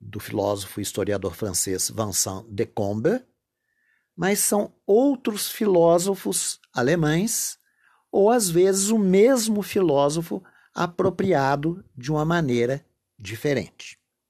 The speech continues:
Agora, como que essa apropriação se deu?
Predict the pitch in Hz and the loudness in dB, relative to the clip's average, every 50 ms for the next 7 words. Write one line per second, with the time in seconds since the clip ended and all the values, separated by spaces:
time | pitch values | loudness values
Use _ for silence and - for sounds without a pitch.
0 | _ _ _ _ _ _ _ _ _ _ _ _ _ _ _ _ _ _ _ - | _ _ _ _ _ _ _ _ _ _ _ _ _ _ _ _ _ _ _ -6
1 | 226 214 208 190 196 214 233 254 247 254 _ _ _ _ _ _ _ _ _ _ | -4 2 4 4 4 4 4 2 0 -4 _ _ _ _ _ _ _ _ _ _
2 | _ _ _ _ _ _ - 226 226 262 269 269 269 - - - - 185 185 202 | _ _ _ _ _ _ -2 0 2 2 4 2 0 -2 -2 -2 0 0 2 2
3 | 233 226 _ _ _ _ _ - _ _ _ _ _ _ - 202 165 175 175 - | 0 -2 _ _ _ _ _ -20 _ _ _ _ _ _ -6 -2 0 0 2 0
4 | - - 175 170 - _ _ _ _ - 175 214 226 - 190 180 170 170 147 143 | 0 0 0 -2 -4 _ _ _ _ 0 0 0 2 2 2 0 0 0 0 -2
5 | 123 113 - - - 120 110 110 139 160 - _ _ _ _ _ _ _ _ _ | 0 0 -2 -4 -2 -2 -2 -2 -2 -6 -8 _ _ _ _ _ _ _ _ _
6 | _ _ _ _ _ - - - - - 208 202 160 151 120 82 - _ | _ _ _ _ _ -10 -6 -4 -2 -2 0 2 4 4 2 2 0 _